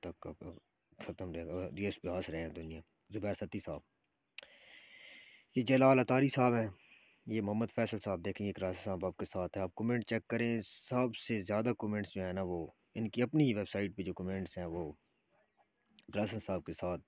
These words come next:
इनके ख़िलाफ़ सारे कमेंट हैं। ये देखिए जी, इकरार भाई के साथ लोग सारे साथ हैं। और जो एक कमेंट है, वली रज़ा है, वो बार बार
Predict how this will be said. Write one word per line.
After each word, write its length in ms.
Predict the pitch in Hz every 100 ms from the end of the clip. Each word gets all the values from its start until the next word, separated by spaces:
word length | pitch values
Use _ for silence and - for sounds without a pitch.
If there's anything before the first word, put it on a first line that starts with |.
| _ _ _ _ _ _ _ _ _ _ _ _
इनके 220 | 113 110 -
ख़िलाफ़ 340 | 95 104 95
सारे 220 | - 76 78
कमेंट 400 | 78 76 76 69
हैं। 40 |
ये 120 | 73 -
देखिए 200 | 80 80
जी, 120 | 92
इकरार 320 | 85 98 95
भाई 180 | 92 -
के 80 | -
साथ 260 | - 69 69
लोग 160 | 71
सारे 240 | - 73 71
साथ 340 | 65 - -
हैं। 60 | - - -
और 100 | 101
जो 100 | 104
एक 160 | 95 127
कमेंट 260 | 113 113 110
है, 60 | 110
वली 160 | 120
रज़ा 220 | 117 107
है, 80 | 101
वो 160 | 98 98
बार 220 | 90 110 110
बार 220 | 92 92